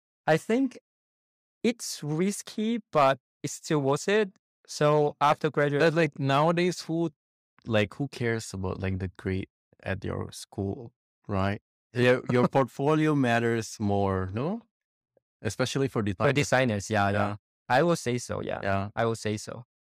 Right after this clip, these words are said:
Speaker 1: So actually, also, I think because of that, I think one of the reasons, after graduation, I successfully got a job from, um, Sixt, the
Speaker 2: Ah.
Speaker 1: car rental company,
Speaker 2: Mm-hmm.
Speaker 1: Sixt.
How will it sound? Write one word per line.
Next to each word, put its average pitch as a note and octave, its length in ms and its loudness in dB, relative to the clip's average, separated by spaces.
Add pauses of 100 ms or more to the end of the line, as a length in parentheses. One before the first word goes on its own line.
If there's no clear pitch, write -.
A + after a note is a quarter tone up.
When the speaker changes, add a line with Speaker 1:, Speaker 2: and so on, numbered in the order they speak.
Speaker 1:
So - 180 -2 (180)
actually, G3+ 500 0
also, E3 380 2
I D3 120 6
think C#3 220 -4
because A#2+ 340 -2
of G#2+ 160 -2
that, A2+ 360 0 (200)
I A#2+ 60 0
think A2 240 -2
one G2+ 160 2
of F#2+ 100 -8
the G#2 80 -6
reasons, A#2+ 440 -10 (280)
after C3 160 -2
graduation, B2+ 720 0
I A2 320 0
successfully G#2+ 600 -4
got G2+ 260 0
a G2+ 60 -2
job G2 340 -4
from, G2 520 -2
um, G2+ 300 -8
Sixt, - 520 -8 (260)
the G#2+ 120 0
Speaker 2:
Ah. G#2 420 2
Speaker 1:
car C3+ 160 2
rental G2+ 240 -2
company, B2 540 -2 (360)
Speaker 2:
Mm-hmm. C3+ 180 -2
Speaker 1:
Sixt. - 180 -10